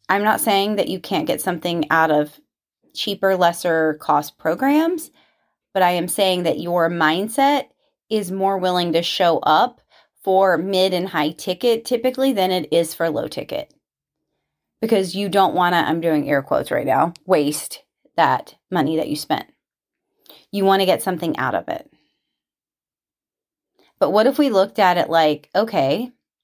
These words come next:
I'm gonna learn, I'm gonna implement, and I'm gonna implement again until I get this thing"?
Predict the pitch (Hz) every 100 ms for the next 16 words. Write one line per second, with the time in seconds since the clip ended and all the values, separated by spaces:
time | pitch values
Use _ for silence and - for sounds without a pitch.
0 | _ _ _ _ _ _ _ _ _ _
1 | _ _ _ _ 185 180 214 214 139 147
2 | - _ _ _ _ _ _ _ - 196
3 | 196 196 185 180 170 160 156 _ _ _
4 | _ _ _ _ _ - 185 185 190 185
5 | 190 208 196 185 175 143 147 147 _ _
6 | _ _ _ _ _ _ _ _ _ 185
7 | 185 170 160 151 139 - 101 -